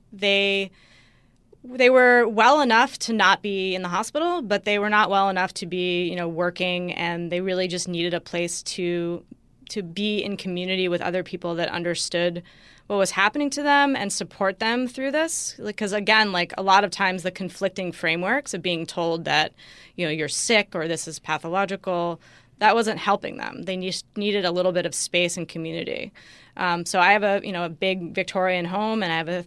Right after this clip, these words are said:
th-, third floor with a couple extra rooms in it. So p-, people, um, stayed there and, um, you know, healed and talked to each other.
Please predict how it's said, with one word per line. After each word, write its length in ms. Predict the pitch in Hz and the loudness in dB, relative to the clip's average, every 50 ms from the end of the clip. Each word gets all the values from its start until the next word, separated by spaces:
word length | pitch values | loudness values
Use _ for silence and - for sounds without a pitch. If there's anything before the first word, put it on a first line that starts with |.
| _ _ - | _ _ -16
th-, 160 | - 190 - _ | -14 -14 -14 _
third 360 | _ - - 202 196 190 180 175 | _ -4 0 2 2 2 2 -2
floor 320 | - - 190 190 196 208 | -4 0 2 2 4 4
with 120 | 202 190 | 2 2
a 40 | 190 | 0
couple 280 | 190 - 185 - 180 175 | -2 -4 -4 -4 -4 -4
extra 260 | 175 175 - - 180 | -4 -4 -6 -6 -4
rooms 260 | 175 190 202 202 190 | -4 -4 -4 -4 -6
in 120 | 202 196 196 | -6 -4 -4
it. 240 | 190 190 - - | -4 -4 -6 -8
So 360 | - - 190 175 175 175 170 170 _ _ | -6 -4 -2 -2 -2 -2 -4 -6 _ _
p-, 80 | - - | -20 -10
people, 480 | - 220 226 220 220 208 196 190 - - _ - | -8 -6 -4 -2 -2 -2 -2 -2 -6 -8 _ -12
um, 420 | - 180 180 175 170 170 170 170 - | -8 -6 -4 -4 -4 -4 -6 -8 -10
stayed 480 | - - - - - 196 196 196 175 | -10 -10 -6 -2 0 0 0 0 2
there 420 | 196 185 180 185 185 190 196 202 202 _ _ _ _ - - - - - _ _ | 2 4 6 6 6 4 2 0 -4 _ _ _ _ -20 -20 -20 -20 -20 _ _
and, 760 | - - 190 190 185 180 185 185 180 180 180 175 - - - - _ _ _ _ _ _ _ _ _ - | -4 -2 0 0 0 0 0 -2 -4 -6 -6 -8 -8 -10 -10 -12 _ _ _ _ _ _ _ _ _ -6
um, 500 | 190 190 190 185 190 185 185 185 185 190 - - | -4 -2 0 0 0 -2 -4 -6 -10 -12 -12 -10
you 80 | 196 | -8
know, 140 | 190 190 190 | -4 -4 -4
healed 520 | 180 - - 240 285 - - - - - - - - | -4 -2 0 2 2 2 2 -2 -10 -16 -18 -18 -14
and 120 | - 185 165 | -10 -10 -6
talked 280 | - - 180 185 - | -2 -2 -2 0 -2
to 100 | - 196 | -4 -6
each 180 | 180 175 175 - | -4 -4 -2 0
other. 540 | 185 185 180 180 180 180 175 175 170 170 | 0 2 2 2 2 2 2 0 -2 -4